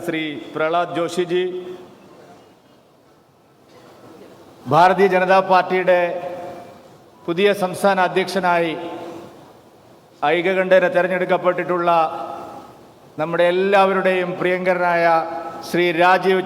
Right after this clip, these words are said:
ചന്ദ്രശേഖർജി അവർകൾ, ശ്രീ പ്രകാശ് ജാവ്ദേക്കർജി, ശ്രീമതി അപരാജിത സാരംഗിജി, കേന്ദ്രമന്ത്രിമാരായിട്ടുള്ള ശ്രീ സുരേഷ് ഗോപി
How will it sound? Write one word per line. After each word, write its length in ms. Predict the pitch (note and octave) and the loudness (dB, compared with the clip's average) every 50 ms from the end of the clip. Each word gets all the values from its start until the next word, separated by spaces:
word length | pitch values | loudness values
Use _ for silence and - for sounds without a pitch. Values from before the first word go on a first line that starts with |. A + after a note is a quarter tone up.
| F#3 | 0
ചന്ദ്രശേഖർജി 640 | F3 E3+ F3+ F#3+ F#3 F#3 F#3+ G3 F#3 F#3 F#3 F3+ F3+ F3+ F3 | 0 0 0 0 0 0 0 0 0 0 0 2 2 4 4
അവർകൾ, 320 | F3+ F3+ F#3 F3 F#3+ F#3 F#3 F#3 F#3 F#3 - - - - - - - - - - - - - - - - - - - - - - - - - - - - | 4 2 2 0 0 -2 -2 -4 -6 -8 -10 -12 -12 -12 -14 -16 -18 -20 -20 -20 -20 -20 -20 -20 -20 -20 -20 -20 -20 -20 -20 -20 -20 -20 -20 -20 -10 -4
ശ്രീ 120 | - E3+ C#3 - | -4 -4 0 0
പ്രകാശ് 360 | E3 E3+ D#3+ F#3+ F#3+ F#3 F3+ F3+ | 0 2 2 2 2 2 2 4
ജാവ്ദേക്കർജി, 640 | F3 F#3 F#3 F#3+ F#3+ F#3+ G3 F#3 F3+ F3 F#3 F#3 F#3 F#3 F#3 F#3 F#3 F#3 - | 4 6 4 4 2 2 0 0 0 0 0 0 0 -2 -4 -6 -8 -8 -6
ശ്രീമതി 360 | - E3+ E3+ F3 E3 E3+ F3 E3+ E3 E3 D#3+ D#3 | -6 -4 -4 -2 -2 -2 -4 -4 -4 -4 -2 0
അപരാജിത 420 | E3 F3 F3+ F3+ F3+ F3+ F3+ F#3 F3 - E3 | 2 2 4 4 2 2 2 0 0 2 2
സാരംഗിജി, 560 | F3 E3+ F3+ F#3 F3+ F3+ F#3+ F3+ F#3 F#3 F#3 F#3 F#3 - - - - - - - - - - - - - - - - - - - - - | 2 2 2 0 0 -2 0 0 0 0 0 0 -4 -6 -10 -12 -12 -14 -14 -14 -16 -18 -20 -20 -20 -20 -20 -20 -20 -20 -20 -20 -4 0
കേന്ദ്രമന്ത്രിമാരായിട്ടുള്ള 1000 | E3 F3 F3+ F3+ F#3 F3+ F3 F3+ F3+ F#3+ F#3 F#3 F#3 F#3 F3+ F3+ F3 F3+ F3+ F3 F3 | 2 2 2 2 2 2 2 0 0 0 0 2 4 4 4 4 2 2 0 0 0
ശ്രീ 140 | F#3 F3+ F3+ E3 - - | 0 -2 -2 -2 -2 -2
സുരേഷ് 340 | F3 F#3 G3 F#3 F#3+ F#3+ E3 | -2 -2 -2 -4 -4 -2 0
ഗോപി 320 | F3 F#3 E3 F3+ F#3 F#3 | 0 2 2 2 2 2